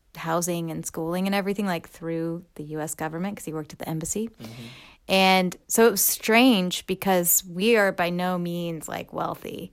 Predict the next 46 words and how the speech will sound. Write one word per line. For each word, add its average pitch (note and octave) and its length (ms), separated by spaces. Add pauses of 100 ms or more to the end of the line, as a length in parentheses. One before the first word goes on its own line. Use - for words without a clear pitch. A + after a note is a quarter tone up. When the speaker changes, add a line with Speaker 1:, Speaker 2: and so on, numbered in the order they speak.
(220)
Speaker 1:
at D3+ 260
all, D#3 500 (840)
but G3+ 240
they G3 420
moved A3 240
us B3 140
into, G3+ 160
like, F3 200
this F3 180
mansion, G3 720 (100)
Speaker 2:
Mm. A3+ 200 (540)
Speaker 1:
uh, F#3+ 240
that F#3 120
had, F#3 260
like, F3+ 380 (340)
this F#3+ 160 (160)
huge A#3+ 420
gate, G3 460
and F#3 140
they, F3+ 120
like, D3+ 400
got F#3 200
us F#3 160
a E3+ 40
nanny F#3 540
and E3+ 80
a D3 60
butler F#3+ 480
and G3 100
all G3 120
this G3 160
stuff. F#3+ 260
Speaker 2:
Mm. G3+ 320
Speaker 1:
And F#3 80
my F#3 120
mom F3+ 260
was F3+ 140
immediately F3 480
like, D#3+ 320
"No, F#3+ 540
we G3 160
don't F3+ 180
need G#3+ 160
any G3 200
of F#3 100
that." F3+ 460